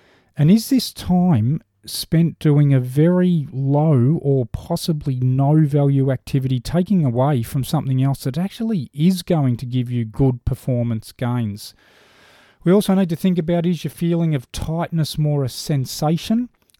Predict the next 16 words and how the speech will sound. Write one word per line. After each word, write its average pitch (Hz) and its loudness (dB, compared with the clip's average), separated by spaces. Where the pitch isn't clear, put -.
than 139 2
a 127 2
true 160 0
inflexibility? 156 0
And 160 6
there's 160 6
another 214 4
really 175 6
interesting 147 2
one 147 4
which 139 0
I'll 135 0
discuss 135 -6
later, 139 0
which 127 -2
is, 135 -4